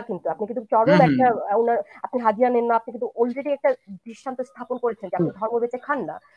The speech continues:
Speaker 1: তো সেই জায়গাটা কিন্তু আমরা নাস্তিকরাও আপনাকে সম্মান দেব যখন দেখব আপনি সত্যবাদী। তো এবার বলুন, আপনি যে কত পার্সেন্টেজ মানুষকে দেখেছেন যে হাদিয়া নিতে এবং কত পার্সেন্টেজ আপনি দেখেছেন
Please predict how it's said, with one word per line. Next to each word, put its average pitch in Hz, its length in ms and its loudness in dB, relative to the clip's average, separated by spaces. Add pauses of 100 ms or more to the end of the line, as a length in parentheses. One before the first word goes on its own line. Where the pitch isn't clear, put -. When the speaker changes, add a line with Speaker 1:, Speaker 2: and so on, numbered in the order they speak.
Speaker 1:
তো - 80 -6
সেই 269 200 -8
জায়গাটা 302 280 2
কিন্তু 302 300 6
আমরা 285 200 6
নাস্তিকরাও 320 440 2
আপনাকে 320 220 -4
সম্মান 294 460 2
দেব 196 240 -6
যখন 220 280 -6
দেখব - 180 0 (300)
আপনি - 180 -8
সত্যবাদী। 175 500 -4 (280)
তো - 60 -6
এবার 320 240 2
বলুন, 240 240 0
আপনি 202 200 -2
যে 277 120 -6
কত 262 160 2 (100)
পার্সেন্টেজ 330 540 -4
মানুষকে 294 340 -6
দেখেছেন 294 380 -6
যে 269 100 -6
হাদিয়া 254 320 -2
নিতে 302 260 -6 (380)
এবং 240 220 -6
কত 247 180 -4 (100)
পার্সেন্টেজ 269 420 -6 (100)
আপনি - 160 -10
দেখেছেন 226 300 -10